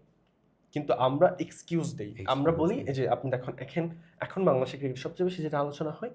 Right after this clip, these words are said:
Speaker 1: টি টোয়েন্টি টিমটা ইয়াং, তাদেরকে
Speaker 2: হ্যাঁ।
Speaker 1: গ্রুমিং করা উচিত, তাদেরকে সময় দেওয়া
Speaker 2: সময়
Speaker 1: উচিত।
Speaker 2: দিতে হবে, ইনভেস্ট
Speaker 1: আমি
Speaker 2: করতে
Speaker 1: দিলাম
Speaker 2: হবে।
Speaker 1: সময়, আপনি সময় দিলেন, কিন্তু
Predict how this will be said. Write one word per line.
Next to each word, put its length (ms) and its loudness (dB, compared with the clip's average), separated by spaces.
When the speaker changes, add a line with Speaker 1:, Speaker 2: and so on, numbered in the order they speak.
Speaker 1:
টি 80 -6
টোয়েন্টি 460 -2
টিমটা 440 0
ইয়াং, 460 0
তাদেরকে 460 -6
Speaker 2:
হ্যাঁ। 420 -8
Speaker 1:
গ্রুমিং 480 0
করা 200 4
উচিত, 320 -4
তাদেরকে 340 -4
সময় 400 0
দেওয়া 60 4
Speaker 2:
সময় 220 4
Speaker 1:
উচিত। 100 0
Speaker 2:
দিতে 120 0
হবে, 540 -2
ইনভেস্ট 400 -4
Speaker 1:
আমি 120 4
Speaker 2:
করতে 100 0
Speaker 1:
দিলাম 200 6
Speaker 2:
হবে। 120 -4
Speaker 1:
সময়, 240 -8
আপনি 420 -2
সময় 300 2
দিলেন, 300 -2
কিন্তু 420 2